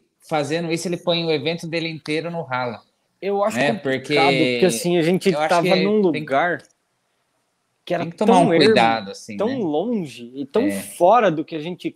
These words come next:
Speaker 2: conhece de, de realidade do Brasil, né? Tipo,
Speaker 1: É.
Speaker 2: pô, nós estamos falando de casa de São Paulo e tal, né?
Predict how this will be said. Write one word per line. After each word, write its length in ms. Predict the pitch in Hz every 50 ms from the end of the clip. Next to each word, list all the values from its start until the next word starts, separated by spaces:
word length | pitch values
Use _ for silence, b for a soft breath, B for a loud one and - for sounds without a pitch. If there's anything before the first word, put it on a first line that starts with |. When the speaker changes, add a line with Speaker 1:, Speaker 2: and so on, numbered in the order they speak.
| _
Speaker 2:
conhece 680 | _ - 175 170 156 151 156 160 180 190 185 - 160 147
de, 160 | 127 123 139
de 160 | 135 127 147
realidade 500 | 147 151 160 156 143 131 143 147 143 135
do 80 | 135 123
Brasil, 680 | 139 131 117 117 117 113 110 120 139 185 226 208 156
né? 200 | 131 131 135 143 _ b b b b b b b b b _ _ _
Tipo, 140 | _ - 95
Speaker 1:
É. 240 | 98 90 85 85 - -
Speaker 2:
pô, 140 | - 131 127
nós 160 | 120 135 131
estamos 180 | - 180 165
falando 200 | 165 202 202 220
de 80 | 220 220
casa 200 | - 214 208 180
de 60 | -
São 140 | - 269 339
Paulo 600 | - - - 151 147 170 196 185 156 131 120 117
e 40 | 113
tal, 500 | 107 _ - 143 170 190 180 160 143 120
né? 500 | 113 135 165 196 202 170 143 127 117 113